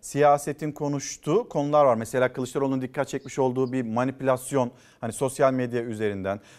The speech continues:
E, işte Cumhur İttifakı'nın mitinginde gördük, montajlı bir, e, görüntünün,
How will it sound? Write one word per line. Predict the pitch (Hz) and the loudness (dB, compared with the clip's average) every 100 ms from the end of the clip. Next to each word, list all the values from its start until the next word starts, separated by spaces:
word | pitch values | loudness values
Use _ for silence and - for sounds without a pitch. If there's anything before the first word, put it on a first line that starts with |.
| - | -2
E, | 117 117 107 - _ | 4 4 2 -8 _
işte | - - 123 117 _ - | -10 -2 -2 -2 _ -10
Cumhur | 110 143 143 | -2 0 0
İttifakı'nın | 139 - 139 139 151 139 131 | -2 2 4 4 2 0 -2
mitinginde | - 139 151 139 135 135 | -4 -4 -2 -2 0 0
gördük, | 127 131 123 127 - - | 2 0 0 -4 -10 -8
montajlı | 117 143 143 139 139 135 127 135 127 | 2 4 4 4 4 4 4 0 2
bir, | 131 127 - - | 0 0 -4 0
e, | 117 113 | 2 4
görüntünün, | 101 101 139 143 131 135 127 120 | 0 2 4 4 2 0 0 0